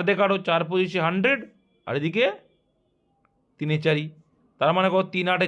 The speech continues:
চব্বিশ, রইল বাকি এক, এটা আসলো আট পূর্ণ একের তিন, তাই তো? আট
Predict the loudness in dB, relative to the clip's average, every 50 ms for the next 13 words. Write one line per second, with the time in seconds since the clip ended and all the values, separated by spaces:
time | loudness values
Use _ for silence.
0 | -2 -2 -2 -2 -2 0 0 0 0 -2 -2 -4 -4 -2 -2 0 2 0 0 0
1 | -2 -8 -6 -2 0 2 2 0 -2 -8 -20 _ _ _ _ _ _ _ _ _
2 | _ _ _ _ _ _ _ _ _ -10 -6 -2 0 2 2 0 -2 -6 -12 -14
3 | -14 -18 _ _ -6 -4 -4 -4 -6 -8 -8 -6 -6 -2 0 0 0 0 0 -4
4 | -10 _ _ -8 -6 -6 -2 -2 -2 -2 -4 -4 -4 -6 -6 -6 -10 -16 -20 _
5 | _ _ _ _ _ _ _ _ _ _ _ _ _ _ 0 0 2 4 4 2
6 | 2 0 -2 -10 -20 _ _ _ _ _ _ _ _ _ _ _ _ -4 -4 -4
7 | -4